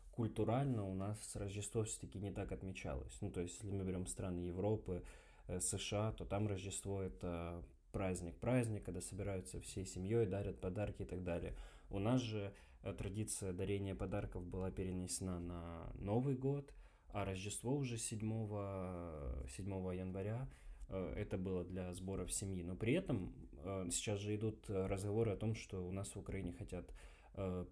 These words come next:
перенести Рождество, убрать седьмого, а отмечать двадцать пятого. Мне, честно говоря, как человеку неверующему, э, очень, э,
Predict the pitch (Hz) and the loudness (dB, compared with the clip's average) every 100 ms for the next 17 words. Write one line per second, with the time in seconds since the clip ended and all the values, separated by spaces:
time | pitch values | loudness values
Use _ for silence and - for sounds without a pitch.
0 | - - 104 104 104 - 92 90 98 92 | -2 0 4 4 4 2 -2 -2 -2 -2
1 | - 120 127 98 104 92 - 95 101 170 | 2 4 6 4 2 2 0 0 2 2
2 | 127 90 - 92 92 90 98 - 95 95 | 2 0 0 0 0 -2 -4 -2 -2 -2
3 | 92 - 78 - - - - - - - | -2 -6 -6 -4 -6 -6 -16 -20 -10 2
4 | 110 131 131 101 - 110 - 104 107 95 | 6 6 6 2 0 2 2 2 2 2
5 | - - 101 98 92 - 92 87 69 73 | -2 -4 -2 0 -2 -4 -2 0 0 -2
6 | 69 73 - - - 95 110 110 117 165 | -2 -4 -4 -8 -6 2 4 6 4 2
7 | 180 - - - 165 160 147 139 - 101 | 0 -4 -10 -6 -2 -2 -2 -4 -4 -4
8 | 98 92 - 117 117 - 107 104 98 95 | -2 -4 -2 0 0 -2 -2 0 0 0
9 | 92 92 90 87 - | -2 -2 -2 -4 -6